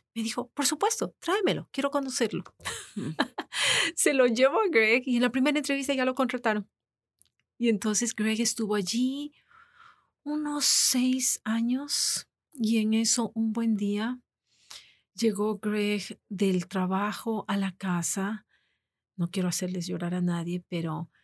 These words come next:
Speaker 1: la diálisis no salió bien. Parece que no lo conectaron bien. Él sintió que estaba sangrando. Llamó a su mamá y le dijo, "Mamá, estoy sangrando". La mamá le dijo, "Te voy a mandar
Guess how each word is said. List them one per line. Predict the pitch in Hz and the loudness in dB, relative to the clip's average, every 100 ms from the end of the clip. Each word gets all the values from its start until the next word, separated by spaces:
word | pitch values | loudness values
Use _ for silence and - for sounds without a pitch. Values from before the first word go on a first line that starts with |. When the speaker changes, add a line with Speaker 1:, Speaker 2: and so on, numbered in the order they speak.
| _ _ _ _ _ _ _ _ | _ _ _ _ _ _ _ _
Speaker 1:
la | 208 190 | -4 0
diálisis | 196 190 190 208 185 | 2 2 2 0 0
no | 196 190 190 - | 0 -2 -4 -2
salió | - 185 170 | -2 0 -2
bien. | 180 214 254 254 - _ _ | -2 -2 -2 -4 -8 _ _
Parece | 185 185 214 | -6 -4 -2
que | 190 | 0
no | 180 | 2
lo | 175 180 | 0 0
conectaron | 185 160 - 175 175 175 | -4 -4 -2 0 0 0
bien. | 175 202 262 277 _ _ _ _ _ - _ _ _ | 0 0 -2 -8 _ _ _ _ _ -20 _ _ _
Él | 226 185 | -2 2
sintió | - 190 190 185 | 4 2 2 -2
que | - | -2
estaba | 180 175 | -2 -2
sangrando. | 175 175 170 170 190 202 208 214 - _ _ _ _ | 0 0 0 2 2 2 0 -2 -6 _ _ _ _
Llamó | 202 185 185 | 2 4 4
a | |
su | - | 4
mamá | 196 180 180 | 4 4 4
y | 185 | 2
le | 185 | 0
dijo, | 190 180 196 | -2 -4 -2
"Mamá, | 180 175 | 2 2
estoy | 170 196 | 0 -2
sangrando". | 185 185 185 190 196 202 | -2 0 0 0 0 -2
La | 202 | 0
mamá | 180 175 180 | 2 4 4
le | 185 | 2
dijo, | 185 190 196 - - - - | -2 -2 -4 -6 -20 -20 -4
"Te | 196 | -2
voy | 185 190 | 2 2
a | |
mandar | 190 180 180 | 4 4 2